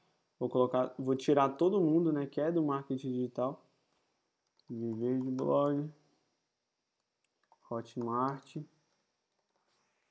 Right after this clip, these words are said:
Então estamos seguindo o mesmo passo a passo que a gente seguiu lá na aula de, que a gente subiu a nossa campanha na prática. Viver de blog, Camila Porto,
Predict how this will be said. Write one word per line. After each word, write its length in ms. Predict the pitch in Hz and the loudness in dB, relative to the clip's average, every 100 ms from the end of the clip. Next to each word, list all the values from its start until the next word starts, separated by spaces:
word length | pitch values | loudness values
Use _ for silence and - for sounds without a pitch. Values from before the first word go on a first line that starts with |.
| _ _ _ - - | _ _ _ -20 -10
Então 160 | - 151 | -2 0
estamos 300 | 151 170 170 | 2 2 2
seguindo 340 | 175 180 185 | 2 2 4
o 40 | 180 | 6
mesmo 360 | 160 190 202 | 8 6 6
passo 300 | 196 180 170 | 0 -2 -2
a 60 | 165 | -6
passo 520 | 151 127 135 - - _ _ _ _ _ _ _ _ _ _ _ | -2 -2 -2 -6 -20 _ _ _ _ _ _ _ _ _ _ _
que 80 | 127 | -2
a 60 | |
gente 220 | 123 131 | 0 0
seguiu 260 | - 131 123 | 0 0 2
lá 140 | 120 | 2
na 80 | 120 | 0
aula 200 | 120 120 | 0 0
de, 180 | 123 131 - - | 0 -4 -6 -6
que 100 | 123 | -4
a 40 | |
gente 180 | 120 127 | -4 -4
subiu 180 | 123 120 | -4 -4
a 40 | |
nossa 180 | 120 - | -4 -6
campanha 300 | 127 123 123 | -6 -4 -6
na 120 | 139 | -6
prática. 380 | - 104 104 _ _ _ _ _ _ _ _ _ _ _ _ _ _ _ | -6 -6 -8 _ _ _ _ _ _ _ _ _ _ _ _ _ _ _
Viver 220 | 127 113 | -10 -6
de 100 | 117 | -4
blog, 640 | 127 127 123 127 131 135 135 - _ _ _ _ _ _ _ _ _ _ _ | -4 -2 -2 -2 -2 -6 -8 -16 _ _ _ _ _ _ _ _ _ _ _
Camila 440 | - 120 113 120 123 | -14 -8 -4 -2 -4
Porto, 640 | 120 - 117 131 135 - | -6 -8 -4 -4 -8 -18